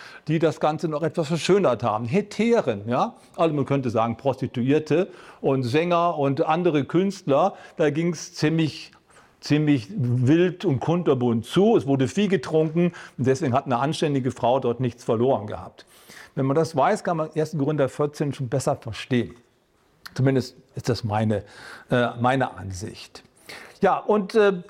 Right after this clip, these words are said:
weil das eben solche, solche exzessiven Elemente hatte, hat sich im Christentum dann sehr schnell, wenn, als dann die großen Liturgien durchkamen,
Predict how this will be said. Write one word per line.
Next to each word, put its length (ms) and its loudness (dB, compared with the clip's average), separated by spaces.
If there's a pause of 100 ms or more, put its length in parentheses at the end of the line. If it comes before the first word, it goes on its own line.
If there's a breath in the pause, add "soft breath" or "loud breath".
(120)
weil 280 2
das 220 -2
eben 420 2
solche, 480 2 (600)
solche 420 0
exzessiven 720 0
Elemente 640 0
hatte, 420 2 (220 loud breath)
hat 200 -4
sich 160 -4
im 120 0
Christentum 800 0
dann 160 2
sehr 200 4
schnell, 880 2
wenn, 260 -2
als 180 0
dann 160 -2
die 100 0
großen 320 0
Liturgien 520 0
durchkamen, 640 0